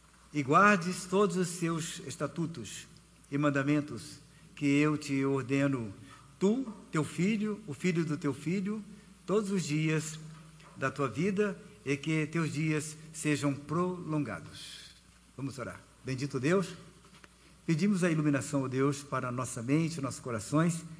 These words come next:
pelo poder do Santo Espírito, ó Deus, que nos esclarece a tua palavra, a tua vontade, para que a cumpramos e para que sejamos felizes, ó Deus, para que também abençoemos outras pessoas que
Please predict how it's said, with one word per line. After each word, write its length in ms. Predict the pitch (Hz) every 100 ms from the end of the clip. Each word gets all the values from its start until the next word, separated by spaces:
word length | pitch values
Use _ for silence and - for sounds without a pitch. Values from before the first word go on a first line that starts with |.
| - - -
pelo 180 | 156
poder 300 | 156 160 147
do 80 | 151
Santo 300 | 127 147 135
Espírito, 480 | 131 - 165 147 135
ó 40 | 127
Deus, 240 | 147 151
que 100 | -
nos 220 | 147 139
esclarece 1080 | 135 - 170 139 139 170 175 - - 165 151
a 40 |
tua 120 | 131 147
palavra, 600 | 135 123 151 160 147 135
a 20 |
tua 160 | 151
vontade, 720 | 135 135 110 139 143 120 131 123 - - - -
para 160 | - 139
que 100 | 147
a 40 |
cumpramos 960 | 147 160 156 156 165 156 127 - - -
e 680 | 131 143 139 139 127 123 123 - -
para 140 | 147 147
que 180 | 156
sejamos 440 | 147 160 143 147 -
felizes, 520 | 165 135 170 156 113
ó 60 | 120
Deus, 420 | 117 139 135 - - - - -
para 160 | - 147
que 300 | 147 165 165
também 320 | 165 147 160
abençoemos 680 | 165 170 185 175 180 165 135
outras 400 | 147 143 139 -
pessoas 600 | 139 120 139 139 120 - - - - -
que 840 | - 139 139 135 135 131 127 147